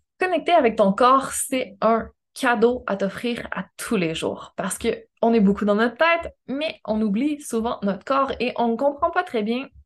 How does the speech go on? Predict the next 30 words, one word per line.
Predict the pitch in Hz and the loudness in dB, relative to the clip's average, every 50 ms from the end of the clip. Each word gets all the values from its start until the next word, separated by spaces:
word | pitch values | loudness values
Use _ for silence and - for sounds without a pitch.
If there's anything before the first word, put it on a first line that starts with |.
| _ _ | _ _
on | - - 254 | -12 -12 -8
comprend | - - 208 202 | -4 -2 -2 -2
pas | - 208 | -2 -2
son | 202 - 247 233 | -2 -2 -4 -4
fonctionnement | - 226 214 202 - 208 196 208 208 226 226 - - _ _ _ - | -2 -4 -4 -2 -2 -2 -2 0 -2 -4 -6 -10 -20 _ _ _ -8
et | - 247 | -6 -4
ce | 233 - 240 | -2 -2 0
dont | 208 226 233 | 2 2 0
il | - - 214 | 0 0 2
a | 208 190 | 2 2
besoin. | 185 185 180 180 185 185 - - - - _ _ _ _ - - - - | 2 0 -2 -2 -4 -6 -8 -10 -12 -20 _ _ _ _ -20 -20 -14 -6
Mais | 214 247 294 | -4 -4 -2
pourtant, | 285 277 269 - 269 339 403 - _ _ | -2 -2 -4 -2 -4 -4 -4 -8 _ _
notre | - 214 214 202 - | -4 -2 -2 0 0
corps | - 285 285 247 | 2 2 2 4
nous | 226 220 202 | 4 2 2
parle. | 202 - - 311 330 339 320 269 196 190 165 - - | 0 0 0 0 0 2 0 -2 -4 -4 -8 -8 -8
Il | 202 202 | -6 -4
faut | - 233 | -2 0
juste | 208 254 285 285 | 0 0 0 0
apprendre | 285 - 214 208 - - 247 254 254 - - | 0 0 -2 -2 -4 -4 -6 -6 -6 -6 -4
à | - 214 - - - | -4 -4 -4 -4 -6
l'écouter. | - 226 233 233 226 226 - - - 196 277 302 415 - - _ _ _ _ _ _ _ - | -4 -2 -2 -2 -2 -4 -8 -16 -8 -4 -4 -4 -4 -4 -10 _ _ _ _ _ _ _ -6
Donc, | 196 196 185 220 262 311 294 - - - - _ _ _ _ _ _ _ _ _ _ - | -2 0 0 0 0 -2 -6 -8 -8 -8 -10 _ _ _ _ _ _ _ _ _ _ -2
connecter | 269 233 220 208 214 - - 254 262 - - - - | 0 0 0 -2 -4 -4 -6 -6 -8 -8 -14 -8 -4
notre | 202 214 226 226 - - - _ _ _ _ _ _ _ _ _ - | -2 -2 -2 -4 -6 -14 -20 _ _ _ _ _ _ _ _ _ 0
body | 214 208 208 208 233 233 - - | 2 4 4 4 2 0 -2 -2
and | 180 185 185 | -2 0 0
mind, | 180 180 185 196 202 202 202 - | 0 0 0 0 -2 -2 -4 -4
super | - - - - 220 - 226 220 226 220 - - | -6 -8 -8 -6 -2 0 0 0 0 -2 -4 -10